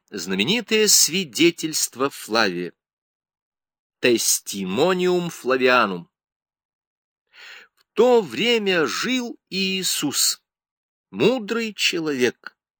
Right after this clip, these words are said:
если вообще его можно назвать человеком. Он совершал вещи необыкновенные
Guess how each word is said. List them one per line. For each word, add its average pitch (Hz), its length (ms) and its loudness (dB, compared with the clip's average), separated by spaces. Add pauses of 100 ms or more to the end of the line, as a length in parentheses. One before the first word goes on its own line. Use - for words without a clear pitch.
(120)
если 95 300 -4
вообще 87 640 2
его 185 160 2
можно 165 320 -4
назвать 151 400 -8
человеком. 101 720 -10 (1080)
Он 107 220 -6
совершал 117 480 2
вещи 123 600 2
необыкновенные 87 1300 -2